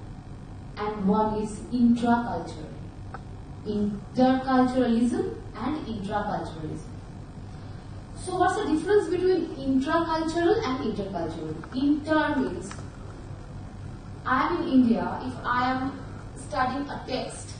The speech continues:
say of Ibsen. Ibsen was a, no-,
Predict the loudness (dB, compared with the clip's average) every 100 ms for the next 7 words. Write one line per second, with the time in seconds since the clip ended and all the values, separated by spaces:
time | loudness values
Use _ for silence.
0 | -12 -12 -10 -6 -4 -2 -4 -6 -6 -6
1 | -6 -6 -10 -12 -12 -12 -12 -12 -12 -12
2 | -12 -12 -4 -2 -2 -2 -2 -4 -10 -10
3 | -10 -4 0 0 0 -6 -8 -8 -6 -6